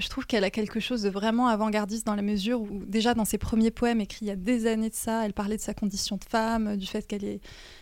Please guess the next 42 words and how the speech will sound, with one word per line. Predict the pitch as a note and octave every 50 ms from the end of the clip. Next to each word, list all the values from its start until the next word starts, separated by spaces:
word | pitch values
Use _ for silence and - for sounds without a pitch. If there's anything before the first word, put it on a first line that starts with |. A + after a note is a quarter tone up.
| - -
dû | G3 F#3+ G#3+
quitter | - - - - - A#3
son | - - G#3+ G3
pays, | - A3+ G#3+ G#3+ G#3+ A3+ A3+ A3+ A3
euh, | F#3+ F#3 G3 G3
par | F#3 - G#3 F#3 G3+
amour, | G3 G#3 G#3+ A3+ A#3+ B3+ B3+ B3+ B3+ A3+ G#3 G3+
euh, | F#3+ F#3+ F#3+ F#3
et | F#3
sous | - - G3+
les | G3+ G3
menaces | G3 G3+ G3+ G#3 G#3+ - -
du | G#3 F#3 G3+
gouvernement. | F#3+ G#3 F#3+ G#3 G3+ G3 G#3+ G#3+ A3+ B3
Enfin, | C4 - - G#3+
c'est | G3+ -
vraiment, | G3 G3+ G#3+ A3+ B3 A#3+
c'est, | - - - G3+ G3 G3
c'est, | - - - - - - - - - - - - - - - - - -
elle | A3 A#3 A#3+
est | A#3+
incroyable. | A3+ A3+ - - - G3+ G3+ G3+ G3+ G#3+ G#3+ A3+ G#3 G3
Donc, | G#3 G3+ -
euh, | G#3 G3
voilà, | G3+ G3 - - B3 - - -
juste, | G3 G3+ A#3 - - -
euh, | A3+ G3
une | G3 F#3+ F#3
petite, | - G#3+ - - - G#3 - -
euh, | F#3+ F3 - - - - - G#3 - - -
comment | G#3 G3+ G3+
on |
dit, | G3 F#3 F#3 G3 G3+ G3+
un | G3+ G3
petit | - A#3 A3 - - -
hommage | G#3+ G#3 G#3+ G#3+ G3+ G3+
à | G3+
elle, | G3+ G3+ G#3 G3 G3
euh, | G#3+ G#3 G#3+ G#3+ - - - - - - -
durant | G#3+ G3+ G3+ G3+
cette | - G#3 G3 -
émission. | G3 G3 G3 G3 - - G3+ G3